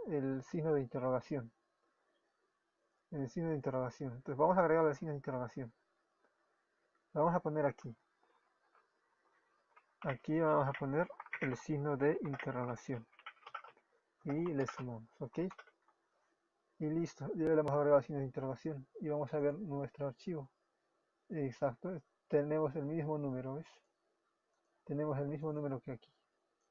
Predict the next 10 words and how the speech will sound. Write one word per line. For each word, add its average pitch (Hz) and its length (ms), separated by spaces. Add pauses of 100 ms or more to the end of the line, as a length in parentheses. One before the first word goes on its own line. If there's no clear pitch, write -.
(420)
Ya 151 120
tenemos 165 340
nuestro 143 260
archivo, 165 460 (1040)
eh, 139 340
importado 143 560
de 139 100
manera, 143 440 (1900)
de 151 140
manera 143 760